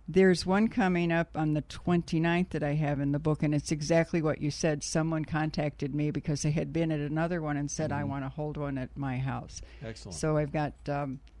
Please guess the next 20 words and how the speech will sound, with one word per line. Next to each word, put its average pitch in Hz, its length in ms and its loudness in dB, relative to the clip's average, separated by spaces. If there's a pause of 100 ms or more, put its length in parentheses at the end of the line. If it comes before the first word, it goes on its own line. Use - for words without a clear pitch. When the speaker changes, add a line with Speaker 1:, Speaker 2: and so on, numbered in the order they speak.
(160)
Speaker 1:
Sherry 180 380 0
Sapir 170 680 0 (160)
coming 165 360 0
to 170 140 -4
that 151 280 0
one, 160 320 0 (120)
plus - 500 0
two 190 220 0
school 185 340 -2
board 139 260 -4
candidates. 127 520 -4 (600)
And, 165 240 0
like, 160 260 0
on 165 160 2
our 160 120 2
slates - 600 0
right 156 260 0
now 175 340 0
for 156 200 -6
the 143 140 -6